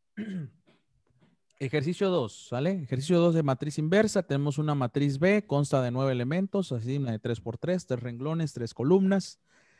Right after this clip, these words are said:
Y, eh, lo que vamos a hacer primero para calcular su matriz inversa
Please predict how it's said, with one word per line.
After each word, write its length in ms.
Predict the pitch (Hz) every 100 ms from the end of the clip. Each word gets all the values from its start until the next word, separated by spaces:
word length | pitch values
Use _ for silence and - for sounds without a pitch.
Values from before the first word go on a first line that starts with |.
| _ _ -
Y, 380 | 220 226 226 -
eh, 380 | 170 160 160 160
lo 140 | 160
que 80 | 156
vamos 200 | 180 208
a 40 | 180
hacer 180 | 190
primero 380 | 185 180 185 175
para 240 | - 127 123
calcular 400 | 117 131 139 143
su 160 | 156
matriz 360 | 127 107 143 147
inversa 560 | 156 165 127 - 127